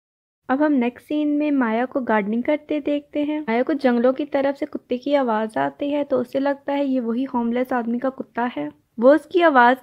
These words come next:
के पीछे पीछे जंगलों में चली जाती है तो उसे वहाँ पे कुत्ता मिल भी जाता है। कुत्ता ऐसे एक्ट कर रहा था कि जैसे वो माया को कुछ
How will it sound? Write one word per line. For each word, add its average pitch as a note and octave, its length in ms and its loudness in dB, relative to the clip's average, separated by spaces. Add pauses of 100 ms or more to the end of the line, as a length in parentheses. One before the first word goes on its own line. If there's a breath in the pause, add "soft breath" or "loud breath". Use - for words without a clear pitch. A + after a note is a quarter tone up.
के D#4+ 100 0
पीछे C#4 340 -2
पीछे D4 300 0
जंगलों A3 360 0
में C4+ 140 0
चली D4+ 260 -2
जाती D4 480 0
है D4+ 180 0
तो D4 160 -2
उसे C4+ 240 0
वहाँ C4+ 220 2
पे C4+ 120 -2
कुत्ता C#4+ 300 -4
मिल A#3 200 0
भी C4+ 140 -2
जाता D4 360 -2
है। D4+ 200 -2 (160)
कुत्ता C4+ 280 2
ऐसे C#4 280 4 (120)
एक्ट C#4+ 220 0
कर D4 180 2
रहा D4 200 2
था D4 200 0
कि C#4+ 120 -2
जैसे A#3+ 300 -2
वो C#4 140 0
माया A#3 260 0
को C#4+ 140 -4
कुछ C#4+ 220 -6